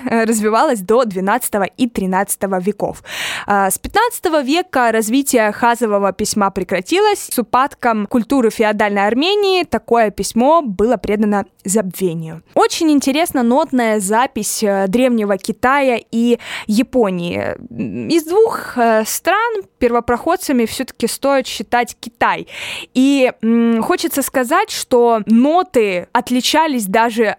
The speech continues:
для древнего мира у китайцев и японцев, э, нежели на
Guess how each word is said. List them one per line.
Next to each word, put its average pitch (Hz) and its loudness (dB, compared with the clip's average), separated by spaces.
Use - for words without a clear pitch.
для 226 0
древнего 214 2
мира 196 0
у - -8
китайцев 185 -4
и 196 -4
японцев, 269 0
э, 196 2
нежели 233 2
на 214 2